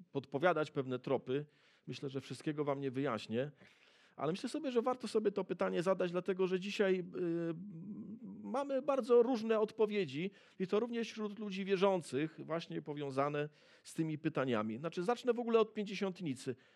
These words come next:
To są chrześcijanie, którzy mówią, po co w ogóle cokolwiek świętować? I w tym takim szukaniu życia z Jezusem po prostu,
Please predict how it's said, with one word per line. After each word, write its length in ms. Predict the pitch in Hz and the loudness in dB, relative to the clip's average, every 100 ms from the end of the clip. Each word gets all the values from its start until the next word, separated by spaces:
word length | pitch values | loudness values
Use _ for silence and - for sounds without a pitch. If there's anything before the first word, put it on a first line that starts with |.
| _ - | _ -18
To 80 | |
są 260 | 143 226 226 | 0 4 6
chrześcijanie, 520 | 208 202 190 208 208 | 4 -2 2 4 4
którzy 220 | 196 190 | 0 0
mówią, 220 | 185 185 190 | 2 2 4
po 140 | 233 | 4
co 140 | 220 | 4
w 40 | 196 | 2
ogóle 220 | 202 196 | 4 4
cokolwiek 440 | 185 185 180 170 | 2 0 0 0
świętować? 640 | 160 165 147 110 110 - - _ _ _ _ _ _ _ _ _ _ _ _ _ _ | -4 -6 -4 -4 -4 -12 -20 _ _ _ _ _ _ _ _ _ _ _ _ _ _
I 80 | 143 | -10
w 60 | |
tym 180 | - 185 | 2 4
takim 300 | 175 175 185 | 4 2 -2
szukaniu 560 | 170 190 208 214 202 190 185 175 170 170 170 170 160 156 160 156 156 147 143 139 139 143 143 | 0 4 6 6 6 4 6 4 4 4 4 4 2 0 -2 -4 -8 -10 -10 -10 -12 -12 4
życia 420 | 160 220 190 165 | 6 6 4 2
z 60 | |
Jezusem 480 | 151 143 208 - 165 | 2 2 0 0 0
po 120 | 156 | 0
prostu, 800 | 139 202 226 202 - 185 175 170 | 2 4 4 2 2 4 4 2